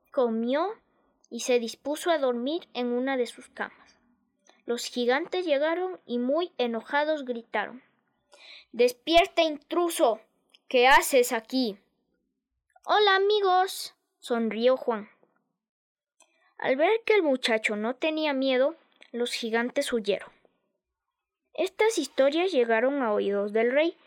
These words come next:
y decidió conocer a este joven tan valiente.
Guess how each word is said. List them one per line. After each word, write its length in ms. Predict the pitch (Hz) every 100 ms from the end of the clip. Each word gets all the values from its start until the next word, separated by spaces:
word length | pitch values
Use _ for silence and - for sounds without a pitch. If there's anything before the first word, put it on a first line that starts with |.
| _ _
y 140 | - 262
decidió 560 | 277 - 262 285 381
conocer 520 | - 381 285 277 294
a 60 | 311
este 240 | 269 -
joven 380 | 226 277 294 247
tan 360 | - 240 294 247
valiente. 500 | 208 202 190 -